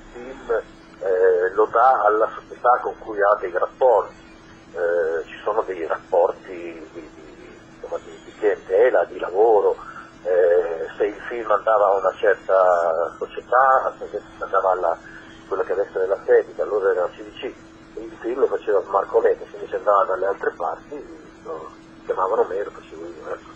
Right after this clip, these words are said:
Ma comunque io devo dire che <clears throat> ne ho fatti, eh, l'ho doppiato trentasei volte,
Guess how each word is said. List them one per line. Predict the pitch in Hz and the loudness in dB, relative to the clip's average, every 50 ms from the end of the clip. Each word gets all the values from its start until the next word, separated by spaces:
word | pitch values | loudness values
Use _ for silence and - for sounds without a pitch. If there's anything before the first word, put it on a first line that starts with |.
| - - - - - - - - - - | -20 -20 -20 -20 -20 -20 -20 -20 -8 -6
Ma | - - - | -4 -4 0
comunque | - - 226 185 - - 202 | 0 2 2 2 -2 0 0
io | - | 2
devo | - 156 156 170 | 2 2 2 2
dire | 175 170 160 - | 2 2 2 0
che | - - | 0 -2
<clears throat> | - - - - - 180 - - - - 127 127 | 0 2 4 4 4 4 2 0 -6 -14 -14 0
ne | 127 127 | 0 0
ho | |
fatti, | - - 156 151 - - - - 147 139 | 2 2 0 0 0 -8 -14 -12 -12 -12
eh, | - 135 - - - - - - - - - 107 113 117 120 117 113 117 113 | -12 -14 -18 -20 -20 -20 -20 -20 -20 -18 -16 -14 -12 -12 -6 0 2 2 4
l'ho | 110 113 | 4 2
doppiato | 117 120 - - 143 139 - - 120 113 - - - - - - | 0 -2 0 2 2 2 2 2 -2 -2 -2 -8 -18 -20 -18 -8
trentasei | - 117 123 120 - - - - - - - - 139 123 123 120 113 - - - - - - - - - 117 - - | 0 2 2 2 0 -8 -18 -20 -20 -20 -4 0 2 2 4 2 0 -2 -8 -16 -20 -20 -20 -20 -2 -2 -2 -2 -2
volte, | 101 101 104 98 92 - - - - - - | -2 0 2 2 2 0 -4 -10 -16 -18 -18